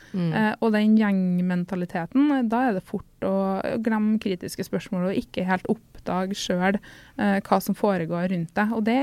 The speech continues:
Speaker 2: er vi, altså, det, man trenger ikke å være dum for å tro på de tingene her. Man trenger
Speaker 1: Nei.
Speaker 2: ikke å være eh, man trenger ikke å være noe sånn her mambo jumbo mellom, eh, ørene sine selv for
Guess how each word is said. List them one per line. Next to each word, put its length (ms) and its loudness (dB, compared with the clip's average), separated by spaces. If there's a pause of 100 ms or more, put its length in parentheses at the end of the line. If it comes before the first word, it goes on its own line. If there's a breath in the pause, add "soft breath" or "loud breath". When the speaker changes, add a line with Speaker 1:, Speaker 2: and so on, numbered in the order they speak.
Speaker 2:
er 100 2
vi, 140 0
altså, 320 -2 (440 loud breath)
det, 180 0 (160)
man 280 4
trenger 300 0
ikke 140 -2
å 60 2
være 200 4 (320)
dum 340 6
for 140 -2
å 100 0
tro 160 0
på 160 -4
de 60 2
tingene 280 2
her. 140 2 (340 loud breath)
Man 140 4
trenger 260 6
Speaker 1:
Nei. 40 2
Speaker 2:
ikke 160 0
å 160 2
være 340 4 (460 soft breath)
eh, 400 4
man 160 4
trenger 300 0
ikke 100 -2
å 80 0
være 400 0
noe 160 4
sånn 160 -2
her 320 0
mambo 300 2
jumbo 320 0
mellom, 480 0
eh, 180 -2
ørene 320 2
sine 240 -4
selv 320 0
for 240 -2